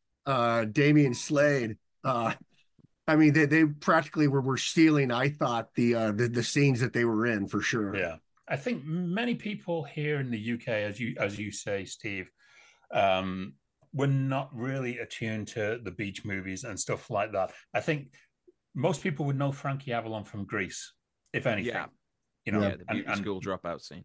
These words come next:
Speaker 2: Yeah, fabulous in Grease. Uh, I knew, uh, Annette Funicello. I'll say it quickly. <laughs>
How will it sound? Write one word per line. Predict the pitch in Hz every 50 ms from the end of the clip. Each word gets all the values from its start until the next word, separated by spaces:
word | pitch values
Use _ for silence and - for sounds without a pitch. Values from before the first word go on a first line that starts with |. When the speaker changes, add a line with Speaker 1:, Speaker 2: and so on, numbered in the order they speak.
| _ _
Speaker 2:
Yeah, | - 131 113 101 90 82 - -
fabulous | _ - - 143 110 98 95 87 - -
in | - 90
Grease. | 85 87 82 - - - _ _ _ - - - - - - -
Uh, | - 101 104 101 113 -
I | - 151 165
knew, | 160 151 147 143 135 131 127 - _ -
uh, | 123 117 120 -
Annette | 110 104 120 120 117 - - - - - _ _ _ _ _ _ _ _ -
Funicello. | 147 - 101 - - 107 98 95 98 - - - _ _ _ _ _ _ _ _ _ _ _ _ _ _ _ -
I'll | - - _ _ _ _ - -
say | - - 101
it | 92 95
quickly. | - - - - - 104 107 - _ _ _ - - - - - - - - _
<laughs> | -